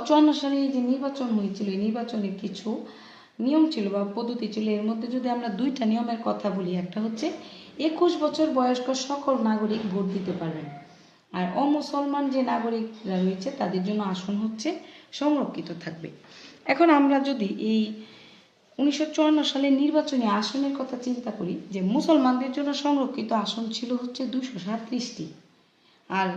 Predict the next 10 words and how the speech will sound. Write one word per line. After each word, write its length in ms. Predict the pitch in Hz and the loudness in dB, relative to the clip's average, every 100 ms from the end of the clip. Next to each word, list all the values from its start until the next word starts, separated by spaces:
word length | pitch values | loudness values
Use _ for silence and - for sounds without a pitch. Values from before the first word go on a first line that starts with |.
| - - - | -8 -16 -4
অমুসলমানদের 960 | 233 302 311 302 302 302 302 302 302 294 | 2 6 6 4 4 4 4 4 2 0
জন্য 260 | 294 285 226 - - | 0 2 2 -2 -6
সংরক্ষিত 520 | - 262 254 214 208 214 | -6 -2 0 -2 -6 -4
আসন 340 | 208 208 - 220 | -4 -4 -6 -6
ছিল 180 | 233 247 | -2 -2
হচ্ছে 280 | 247 254 247 | -2 -2 -4
বাহাত্তরটি। 680 | 214 226 247 - 226 - 175 175 | -2 -2 -2 -6 -10 -6 -6 -4
এই 140 | 240 247 - - | -2 -2 -4 -6
টোটাল 380 | 302 311 330 330 | -6 0 2 4
হচ্ছে 320 | 302 311 - | 2 0 -4